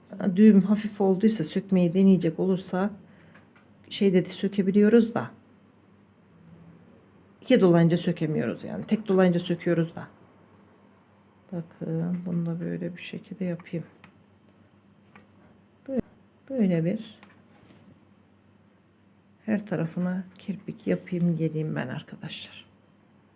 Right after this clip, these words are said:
Evet arkadaşlar, e, motifimiz net gözüksün diye böyle bir beyaz sayfanın üstüne koydum ben şimdi. E,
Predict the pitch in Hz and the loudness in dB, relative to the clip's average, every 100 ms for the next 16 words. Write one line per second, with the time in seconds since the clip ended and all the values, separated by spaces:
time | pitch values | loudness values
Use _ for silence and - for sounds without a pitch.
0 | _ _ _ _ _ _ _ _ _ _ | _ _ _ _ _ _ _ _ _ _
1 | _ - _ - - - - 220 208 202 | _ -20 _ -20 -20 -20 2 8 8 6
2 | 170 185 175 175 - 175 160 - 190 185 | 0 0 0 0 -2 -2 -4 -2 0 2
3 | 185 190 208 - - 202 175 202 202 185 | 4 4 4 2 6 8 10 6 6 4
4 | 170 - - 196 175 165 175 175 180 170 | 2 -4 4 6 6 6 6 6 4 6
5 | 175 170 170 170 180 170 160 160 - 180 | 6 4 0 -6 -2 0 0 -4 -4 -4
6 | 170 160 160 156 160 160 - 160 202 208 | -2 -2 -2 -2 -2 -4 -2 -2 -2 -4
7 | - - - - - _ 196 175 | -12 -20 -20 -20 -20 _ -8 -4